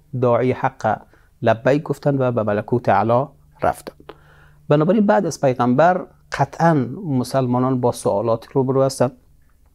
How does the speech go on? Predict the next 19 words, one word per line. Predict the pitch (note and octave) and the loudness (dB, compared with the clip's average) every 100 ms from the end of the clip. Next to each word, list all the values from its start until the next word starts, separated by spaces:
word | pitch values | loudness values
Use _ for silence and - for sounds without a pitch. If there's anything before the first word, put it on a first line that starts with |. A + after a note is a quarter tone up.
| _ _ _ _ - C3+ | _ _ _ _ -8 -6
مشکلاتی | - - A#2+ A#2+ | -4 0 0 0
برای | B2 B2 | -2 -4
مسلمانان | B2 A#2+ B2+ A#2+ | -4 -4 -2 -4
پیش | A#2 A#2+ - | -2 -4 -2
می‌آید. | A2+ A2 A2+ - _ _ _ _ _ _ - | -4 -4 -6 -12 _ _ _ _ _ _ -10
مشکلات | G#2 - A#2 A#2 A#2+ A2 - | -8 -6 -8 -4 0 0 -2
اقتصادی | - B2 - G#2 A2+ | -12 -8 -4 -4 -2
ممکنه | B2+ C3 B2 | -4 -4 -4
باشه، | A#2+ A#2 A#2 | -4 -4 -8
مشکلات | A2 - G#2+ G#2 - G#2+ G#2 - _ - _ | -8 -10 -4 -4 -2 -2 -2 -8 _ -20 _
عقیدتی | A#2+ - A#2 G2+ - | -4 -2 -2 -2 -2
ممکنه | C3+ C3 - B2+ | -2 -2 -4 -4
باشه، | A#2+ A2 A#2+ | -2 -4 -4
مشکلات | G#2+ - - G#2+ G#2 | -8 -8 -8 -6 -6
فقهی | A#2+ - - - C3+ | -8 -6 -6 -4 -2
ممکنه | D3 C#3 - C3+ | -2 -4 -4 -4
باشه. | B2+ B2 - D#3 - _ _ _ | -2 -4 -6 -10 -12 _ _ _
خب، | - B2+ B2 - - A2 - F#2+ - - | -6 -4 -4 -6 -8 -6 -6 -8 -10 -4
باید | D#3 | -4